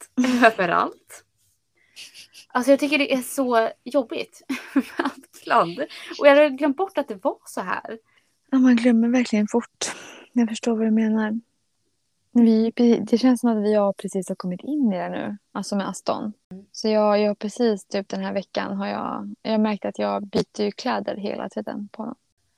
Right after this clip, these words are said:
Speaker 2: Gör
Speaker 1: Ja,
Speaker 2: du
Speaker 1: men,
Speaker 2: också
Speaker 1: och
Speaker 2: det?
Speaker 1: jag, <laughs> ja. Jo, men, och jag vet ju, det här är ju bara början. Alltså, precis som du säger, jag börjar ge liksom nu mat, alltså att han sitter bara i blöja, för att liksom, det kommer ju mat överallt.
Speaker 2: Jag,
Speaker 1: Nej.
Speaker 2: eh,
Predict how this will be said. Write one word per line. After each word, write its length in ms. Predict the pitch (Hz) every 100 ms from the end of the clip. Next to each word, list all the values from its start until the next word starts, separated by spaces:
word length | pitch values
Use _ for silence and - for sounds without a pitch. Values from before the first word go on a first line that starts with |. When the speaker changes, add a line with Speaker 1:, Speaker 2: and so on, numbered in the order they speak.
| _ -
Speaker 2:
Gör 120 | 226
Speaker 1:
Ja, 40 |
Speaker 2:
du 60 | 233
Speaker 1:
men, 100 | 233
Speaker 2:
också 160 | 226 220
Speaker 1:
och 60 |
Speaker 2:
det? 60 | 220
Speaker 1:
jag, 120 | 202 - - - - - 359 - 370 311
<laughs> 140 | - 247
ja. 400 | 262 254 254 262 269 - - - 262 - 294 - - 440 403 381 392 359 302
Jo, 120 | 277 269
men, 100 | 233
och 140 | 254
jag 120 | 233
vet 240 | 254 262 208
ju, 60 |
det 60 | 185
här 80 | 202
är 40 |
ju 60 | 233
bara 140 | 185
början. 680 | 170 190 170 240 214 - 196 _ -
Alltså, 200 | 196 196
precis 260 | 208 208
som 140 | 196 185
du 60 |
säger, 220 | 190 196 170
jag 180 | 185
börjar 260 | 196 208 190
ge 300 | 175 170 175
liksom 320 | 175 165 180
nu 360 | 175 165 160 160 _ _ -
mat, 480 | 175 165 165 - -
alltså 180 | - 190
att 100 | 180
han 100 | 175
sitter 200 | 175 175
bara 120 | 165
i 40 | 160
blöja, 420 | 165 160 185 175
för 80 | 185
att 120 | 175
liksom, 360 | 170 170 - -
det 100 | -
kommer 220 | - 180
ju 60 | 175
mat 220 | - -
överallt. 340 | - - - _ _ _ _ _ -
Speaker 2:
Jag, 520 | 196 202 196 190 185
Speaker 1:
Nej. 400 | 220 196 185 190
Speaker 2:
eh, 60 | 185